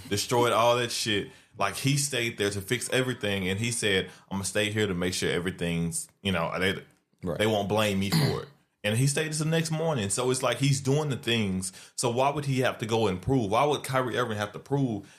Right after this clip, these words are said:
Speaker 1: that I'm not a bad guy? You just don't understand me. If
Speaker 2: Yeah.
Speaker 1: you misunderstand me, that's your fault. It's not mine. I don't
Speaker 2: Yeah.
Speaker 1: have to prove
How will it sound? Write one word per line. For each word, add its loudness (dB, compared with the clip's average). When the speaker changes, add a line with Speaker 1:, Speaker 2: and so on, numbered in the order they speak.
Speaker 1:
that -2
I'm 2
not 4
a 0
bad 0
guy? 2
You -2
just -2
don't 0
understand -4
me. -8
If -2
Speaker 2:
Yeah. 2
Speaker 1:
you 2
misunderstand 0
me, -2
that's -2
your 2
fault. 0
It's -4
not 2
mine. 0
I 0
don't 2
Speaker 2:
Yeah. 4
Speaker 1:
have -2
to -6
prove 0